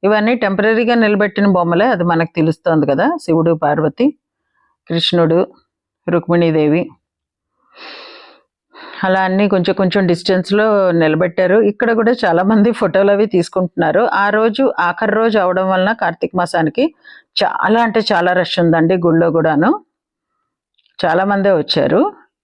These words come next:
ఇదిగో సుబ్రహ్మణ్యేశ్వర స్వామి ఇక్కడ. ఆ, so ఇక అక్కడ ఎవరో ఒక ఆవిడ ఉంటే ఆవిడకి ఇచ్చా అనమాట. నేను కూడా నా, ఆ, మొబైల్,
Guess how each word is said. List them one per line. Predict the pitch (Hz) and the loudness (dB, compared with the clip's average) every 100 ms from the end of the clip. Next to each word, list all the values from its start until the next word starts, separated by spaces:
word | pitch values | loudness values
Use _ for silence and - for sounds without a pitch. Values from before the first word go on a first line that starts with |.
| _ _ _ _ - | _ _ _ _ -4
ఇదిగో | 170 170 | 0 2
సుబ్రహ్మణ్యేశ్వర | 196 175 180 196 185 175 165 160 | 0 -2 0 0 2 0 0 -2
స్వామి | - - 147 139 160 - - | -4 -4 0 2 2 0 -4
ఇక్కడ. | 151 139 156 - - _ _ _ _ _ _ _ _ - _ _ _ _ _ _ _ _ - - - - - 190 | -4 -2 -2 -4 -10 _ _ _ _ _ _ _ _ -20 _ _ _ _ _ _ _ _ -20 -20 -20 -20 -6 -2
ఆ, | 196 180 | 2 2
so | 170 208 | 2 2
ఇక | 196 180 | 2 2
అక్కడ | 170 190 202 | -2 0 0
ఎవరో | 196 202 208 202 | 2 2 2 0
ఒక | 190 | 0
ఆవిడ | 185 196 196 190 185 | 2 2 2 2 0
ఉంటే | 185 190 180 247 269 | 0 0 0 2 2
ఆవిడకి | 196 175 185 180 185 170 170 160 | 2 2 0 0 0 0 2 2
ఇచ్చా | 160 - 185 | 0 0 -2
అనమాట. | 175 165 156 | 0 0 0
నేను | 175 170 208 170 | 0 0 0 2
కూడా | 180 180 | 2 0
నా, | 180 165 156 151 147 147 _ _ - - _ 160 | 0 0 0 0 -4 -8 _ _ -20 -20 _ -2
ఆ, | 160 156 143 139 139 - | 0 2 2 0 -2 0
మొబైల్, | 165 156 165 160 151 247 | 0 2 2 2 2 0